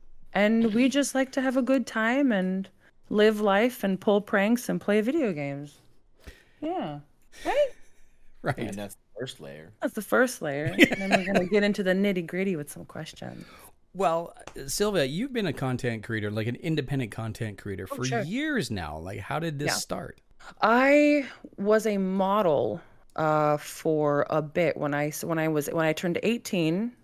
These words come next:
Speaker 1: I started to do some alternate fashion modeling here,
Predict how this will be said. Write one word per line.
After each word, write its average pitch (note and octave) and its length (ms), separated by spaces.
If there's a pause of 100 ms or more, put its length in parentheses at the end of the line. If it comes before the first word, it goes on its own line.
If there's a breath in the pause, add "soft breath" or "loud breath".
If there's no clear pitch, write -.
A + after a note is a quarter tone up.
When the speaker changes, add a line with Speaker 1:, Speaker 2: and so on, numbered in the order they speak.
Speaker 1:
I D#3 140
started E3 480
to F3+ 140
do D3 800
some C#3+ 480
alternate C#3+ 420
fashion B3 520
modeling G#3 480
here, F3+ 600